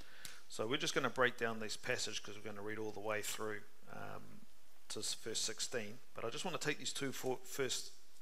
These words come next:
uh, four verses that we just looked at. And one thing I wanna highlight here is that the, Paul highlights the importance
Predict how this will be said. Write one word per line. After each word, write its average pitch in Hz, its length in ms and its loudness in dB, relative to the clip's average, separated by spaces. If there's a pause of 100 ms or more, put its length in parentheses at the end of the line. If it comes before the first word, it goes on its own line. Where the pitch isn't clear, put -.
(200)
uh, 117 220 2
four 120 300 0
verses 117 440 0
that 98 100 0
we 95 60 -2
just 113 200 0
looked 120 220 -2
at. 95 160 0 (1300)
And 135 140 0
one 196 140 8
thing 160 160 6
I 147 40 6
wanna 139 200 6
highlight 143 560 10
here 104 340 0 (1120)
is 131 180 2
that 123 200 4 (500)
the, 135 220 6 (840)
Paul 139 560 6 (600)
highlights 143 540 8
the 127 120 2
importance 123 480 2